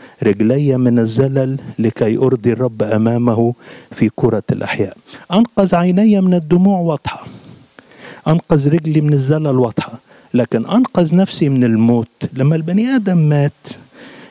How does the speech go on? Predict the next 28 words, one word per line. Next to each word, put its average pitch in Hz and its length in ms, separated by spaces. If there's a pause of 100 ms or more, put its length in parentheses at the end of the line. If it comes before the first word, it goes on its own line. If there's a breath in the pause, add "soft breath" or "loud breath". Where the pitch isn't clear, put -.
(140 loud breath)
no، 277 300
actually، - 200
اللي 190 360
احنا 185 240
بنقول 151 400
عليه 127 320
مات 123 360 (140)
في - 180
نظر 127 300
الكتاب، 117 600 (460 loud breath)
ده 143 100
خرج 214 400
من 160 200
الأرض 156 580
اللي 117 200
محكوم 123 580
عليها 113 480
بالموت 104 560 (560 loud breath)
إلى 170 360 (540 soft breath)
المجد 127 640
الأبدي، 127 720 (120)
أرضي 143 340
الرب 117 360
أمامه 113 800 (400 loud breath)
في 104 280
كرة 101 300 (100)
الأحياء. - 440 (680 loud breath)
ثم 226 300